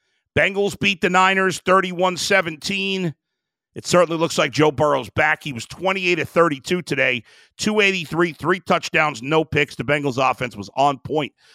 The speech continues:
against the Niners, who have lost three in a row. And Joe Mixon had his best game also, sixteen of eighty-seven for a touchdown.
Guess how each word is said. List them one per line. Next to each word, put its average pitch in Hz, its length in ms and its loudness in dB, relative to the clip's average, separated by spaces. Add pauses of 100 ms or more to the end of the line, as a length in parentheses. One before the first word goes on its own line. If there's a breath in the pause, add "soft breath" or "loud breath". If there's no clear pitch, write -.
(120)
against 117 280 -8
the 123 80 -2
Niners, 131 340 0
who 127 120 -2
have 110 80 -2
lost 113 320 -4
three 143 220 -4
in 139 40 -2
a 127 80 0
row. 117 300 0 (1200)
And 110 260 -4
Joe 143 160 4
Mixon 139 380 0
had 117 80 -2
his 107 120 -8
best 123 260 -4
game 117 220 -2
also, 120 280 -2
sixteen 139 460 -8
of 123 80 -6
eighty-seven 123 560 -4
for 107 140 -8
a 95 100 -8
touchdown. 143 540 -2